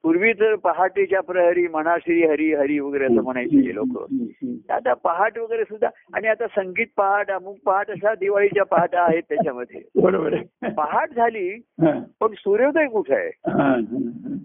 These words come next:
Speaker 1: पहाटेनंतरचं पहाट ही सूर्योदयाची पुढची आधी नांदी आहे ना
Speaker 2: हो,
Speaker 1: त्याच्यामध्ये.
Speaker 2: हो, हो, हो.
Speaker 1: तेव्हा सकाळी लवकर दिवे लावता देवापुढे, जागे व्हा.
Speaker 2: हम्म.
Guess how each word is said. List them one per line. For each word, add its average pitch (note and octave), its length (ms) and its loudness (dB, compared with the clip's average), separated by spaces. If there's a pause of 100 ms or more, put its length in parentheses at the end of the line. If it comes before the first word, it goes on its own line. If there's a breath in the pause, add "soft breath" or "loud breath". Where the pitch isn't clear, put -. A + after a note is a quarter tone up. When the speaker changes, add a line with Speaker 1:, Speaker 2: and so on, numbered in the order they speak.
(200)
Speaker 1:
पहाटेनंतरचं G#3 1080 -2 (120)
पहाट D3+ 380 0
ही G3+ 160 -10
सूर्योदयाची G3 1160 0 (140)
पुढची C4 340 -4
आधी F3 200 0
नांदी E3+ 420 -2
आहे A#2 140 -2
ना C3 80 -6
Speaker 2:
हो, C#3 80 -8
Speaker 1:
त्याच्यामध्ये. B2 440 0
Speaker 2:
हो, B2+ 120 6
हो, A2 200 -4
हो. A2 400 -6 (160)
Speaker 1:
तेव्हा C#3 160 -2
सकाळी F#3 480 0
लवकर F3 320 2
दिवे E3+ 300 4
लावता C#3+ 480 0
देवापुढे, D3+ 640 0
जागे B2+ 360 2
व्हा. D3+ 260 2
Speaker 2:
हम्म. D3 520 0